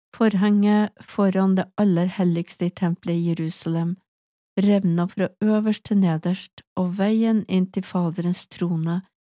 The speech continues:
var åpna for oss alle som tar imot i tro.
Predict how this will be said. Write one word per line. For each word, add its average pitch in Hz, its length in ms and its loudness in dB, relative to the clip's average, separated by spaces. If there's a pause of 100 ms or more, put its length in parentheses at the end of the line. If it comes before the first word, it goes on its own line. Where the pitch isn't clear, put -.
(320)
var 180 120 0 (120)
åpna 175 400 0
for 185 180 -4
oss - 160 -4 (100)
alle 170 520 0
som 180 340 -4
tar 160 320 -4
imot 165 440 -4
i - 60 -8
tro. 185 380 -8